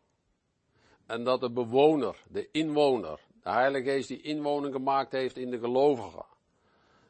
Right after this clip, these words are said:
dat die als het ware mee zou moeten met het gebouw. Dus het gebouw beweegt hier en het gebouw beweegt daar en het gebouw bepaalt wat er zal gebeuren.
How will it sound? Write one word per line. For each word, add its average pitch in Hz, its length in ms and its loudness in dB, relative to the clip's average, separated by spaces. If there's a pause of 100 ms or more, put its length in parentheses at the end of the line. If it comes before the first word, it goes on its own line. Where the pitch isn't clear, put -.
dat 101 220 -4
die 143 180 -2
als 120 120 -2
het 120 120 -4
ware 127 320 4
mee 139 280 -4
zou 135 220 2
moeten 135 280 -6
met 127 140 -6
het 113 120 -16
gebouw. 113 500 2 (640)
Dus 104 140 -12
het - 80 -20
gebouw 127 400 4
beweegt 131 420 0
hier 143 300 -2
en 143 80 -2
het 131 120 -6
gebouw 131 400 4
beweegt 120 380 -2
daar 139 340 4
en 143 160 -2
het 120 300 -4
gebouw 135 480 4
bepaalt 139 520 4
wat 127 200 0
er 123 80 -6
zal 123 220 2
gebeuren. 127 500 0